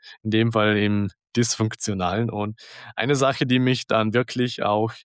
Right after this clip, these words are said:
hier rausgebracht hat, beziehungsweise dabei geholfen hat, damit viel, viel besser umgehen zu können und viel, viel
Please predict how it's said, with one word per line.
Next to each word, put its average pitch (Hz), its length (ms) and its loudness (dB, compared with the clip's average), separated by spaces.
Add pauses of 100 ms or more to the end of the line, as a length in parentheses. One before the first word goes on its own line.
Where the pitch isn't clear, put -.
(280)
hier 120 380 0
rausgebracht 107 1120 0
hat, 143 180 -2
beziehungsweise 110 480 0
dabei 98 500 -4
geholfen 113 480 0
hat, 107 220 -2
damit 104 320 0 (300)
viel, 120 260 0
viel 120 120 0
besser 117 340 2
umgehen 113 340 2
zu 117 140 -10
können 110 300 -2
und 110 120 -6
viel, 113 200 -4
viel 110 220 -4